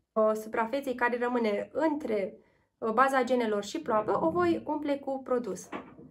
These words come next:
Așadar, o să încep practic de la jumătatea ochiului și încerc să trasez o linie dreaptă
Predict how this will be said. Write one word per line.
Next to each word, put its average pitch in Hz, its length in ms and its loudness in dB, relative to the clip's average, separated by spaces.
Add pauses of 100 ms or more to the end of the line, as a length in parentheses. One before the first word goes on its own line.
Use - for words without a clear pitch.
(300)
Așadar, 302 540 0
o 302 80 0
să 320 140 -2
încep 285 280 -2
practic 262 340 -2
de 233 100 2
la 262 140 4
jumătatea 233 800 -2
ochiului 202 680 -6 (4000)
și - 260 -2
încerc 254 480 0
să 247 280 -4
trasez 233 720 -2
o - 100 -8
linie 240 300 -2
dreaptă 220 640 -6